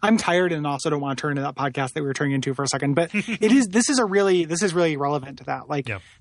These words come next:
Speaker 1: the kind of, uh, the more mainstream video game podcasts who talk about this shit, like, they should do, they should do, like, a games club on Katamari
Speaker 2: <laughs>
Speaker 1: and consider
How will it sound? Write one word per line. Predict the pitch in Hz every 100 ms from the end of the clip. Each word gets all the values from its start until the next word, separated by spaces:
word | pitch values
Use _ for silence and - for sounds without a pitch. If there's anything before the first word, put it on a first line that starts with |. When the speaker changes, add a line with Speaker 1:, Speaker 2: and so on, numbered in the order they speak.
| _
Speaker 1:
the | 175
kind | 190 233
of, | 220 185 151
uh, | 170 147 147 151
the | 156
more | 165 226
mainstream | 190 190 190 196 180 175 165
video | 143 160
game | 151 143
podcasts | - 143 135 139 127
who | 147
talk | 139 160 165
about | 143
this | 139
shit, | - 143 139 - _ _ _ _ -
like, | 147
they | 160 160
should | 180 139
do, | 151 143 143 131 _
they | 160
should | 151 156
do, | 147
like, | 139 139
a |
games | 123 139 143
club | - 143
on | 135
Katamari | 127 139 135 135 143 151 - _ -
Speaker 2:
<laughs> | - 160
Speaker 1:
and | 156 147
consider | 135 151 - 156 151 143